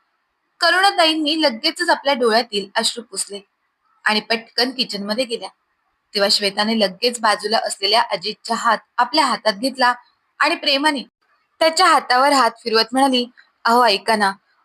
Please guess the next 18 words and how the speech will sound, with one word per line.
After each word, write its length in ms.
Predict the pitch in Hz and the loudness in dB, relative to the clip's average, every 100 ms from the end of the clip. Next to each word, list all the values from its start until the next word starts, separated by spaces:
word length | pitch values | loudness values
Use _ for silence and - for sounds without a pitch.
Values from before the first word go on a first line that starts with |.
| - | -4
उद्या 220 | 294 339 | 2 2
तर 240 | 262 330 | 4 2
होळीची 400 | 349 285 247 247 | 4 2 2 0
सुट्टी 360 | 294 240 - 220 | -2 -2 -4 -2
आहे, 220 | 214 196 - _ _ 208 | 0 -2 -12 _ _ -4
मग 140 | 214 | 0
आपण 280 | 202 - 233 | 0 0 -2
कोणता 340 | 214 196 196 | 0 0 0
तरी 200 | 208 226 | 0 0
चांगला 420 | 233 233 202 208 | 0 0 0 0
सिनेमा 480 | 247 233 208 233 220 | 0 -2 -2 0 2
लॅपटॉपवर 580 | 240 196 - 220 - 247 | 4 2 0 -4 -2 -2
पाहूया 420 | 247 226 269 285 | 0 0 2 2
का? 260 | 269 226 226 - _ _ _ _ | 2 0 0 -2 _ _ _ _
उद्या 280 | 277 285 349 | 0 2 4
मला 260 | 330 277 | 4 2
तुमच्याबरोबर 680 | 320 285 226 247 240 233 240 285 | 2 0 0 0 2 2 2 0
खूप 180 | 226 | -2